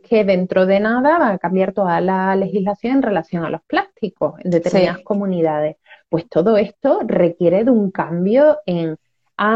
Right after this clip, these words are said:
Speaker 1: amenities,
Speaker 2: En
Speaker 1: en,
Speaker 2: todo.
Speaker 1: en materiales de un solo uso. Todo esto va a cambiar. Vamos a ver quién comunica antes lo que se va a hacer en el hotel. Para mí, yo estoy expectante a ver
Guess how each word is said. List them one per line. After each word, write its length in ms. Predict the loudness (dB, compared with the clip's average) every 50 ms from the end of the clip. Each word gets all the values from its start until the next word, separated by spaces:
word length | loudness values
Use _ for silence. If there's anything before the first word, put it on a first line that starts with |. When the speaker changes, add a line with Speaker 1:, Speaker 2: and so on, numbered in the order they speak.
| 4 4
Speaker 1:
amenities, 920 | 4 2 2 2 2 2 0 -2 -4 -4 -4 -2 2 2 4 2 2 2 2
Speaker 2:
En 120 | 4 4
Speaker 1:
en, 240 | 4 4 2 2 2
Speaker 2:
todo. 260 | 2 2 2 2 2
Speaker 1:
en 260 | 2 0 0 2 2 0
materiales 580 | -2 0 0 2 2 4 2 2 2 0 -2 0
de 60 | 0
un 100 | 0 0
solo 380 | 0 2 2 2 4 4 2 2
uso. 600 | 2 2 2 0 0 -2 -4 -2 0 0 0 0 -2 -12 _ _ 0
Todo 260 | 2 4 4 4 4
esto 260 | 2 0 0 0 0 2
va 80 | 2
a 40 | 2
cambiar. 360 | 0 -2 -2 -2 -2 -4 -6 -10 -10
Vamos 340 | -6 -4 -4 -4 -4 -6 -8
a 120 | -8 -6 -2
ver 280 | -2 0 0 -2 -2 _
quién 320 | 0 0 0 0 -2 -2
comunica 680 | -2 0 0 0 0 -2 -2 -2 -4 -4 -6 -6 -4 -2
antes 400 | -2 -2 -2 -2 -4 -6 -6 -6 -6
lo 200 | -2 -2 -2 0
que 140 | -2 -6 -10 _ -6
se 100 | -4 -4
va 80 | -4 -4
a 100 | -8 _ _
hacer 160 | -10 -8 -6
en 160 | -6 -6 -8
el 120 | -10 -10 -12
hotel. 380 | -14 -12 -10 -10 -10 -10 -12 -16
Para 220 | -12 -10 -8 -6
mí, 200 | -4 -2 -2 0
yo 80 | 0 -2
estoy 220 | -4 -2 0 0
expectante 840 | 0 0 -2 -6 -8 -8 _ -2 -2 0 0 -2 -4 -6 -8 -12 -12 _ -6 -6 -4 2
a 120 | 4 4 4
ver 380 | 6 6 4 4 2 -4 _